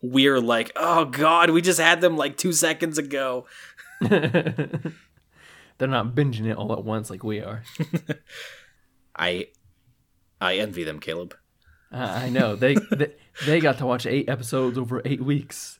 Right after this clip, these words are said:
Speaker 2: <laughs> I had to watch eight episodes in eight days, and by eight days, I mean four hours. <laughs>
Speaker 1: But yeah,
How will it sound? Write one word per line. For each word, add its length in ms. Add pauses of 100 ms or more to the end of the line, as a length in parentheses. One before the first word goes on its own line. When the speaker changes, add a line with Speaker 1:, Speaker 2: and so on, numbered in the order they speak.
(120)
Speaker 2:
<laughs> 160
I 800 (200)
had 160
to 80
watch 280
eight 160
episodes 420
in 80
eight 220
days, 380
and 120
by 180
eight 180
days, 300
I 60
mean 180
four 300
hours. 680
<laughs> 60 (680)
Speaker 1:
But 180
yeah, 140